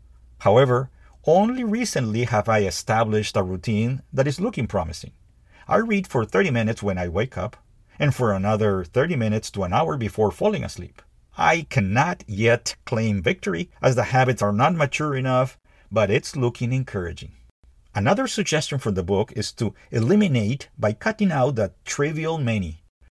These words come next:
McKeon writes about the importance of having clarity on what's most important to you. I found this congruent with writing a personal mission statement,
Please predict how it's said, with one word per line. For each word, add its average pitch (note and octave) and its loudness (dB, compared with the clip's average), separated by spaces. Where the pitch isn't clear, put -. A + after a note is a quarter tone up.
McKeon A3+ -2
writes D3 2
about C#3 0
the G2+ -2
importance G#2+ -2
of F2 -6
having G#2 -2
clarity D3 -2
on G2 -4
what's A#2 0
most A#2+ 0
important C#3 0
to D3 -4
you. G2 -4
I G2+ 4
found C#3 0
this C#3 0
congruent D3 0
with D#3 -2
writing C#3 2
a A#2 0
personal D3 -2
mission D#3 -4
statement, - -10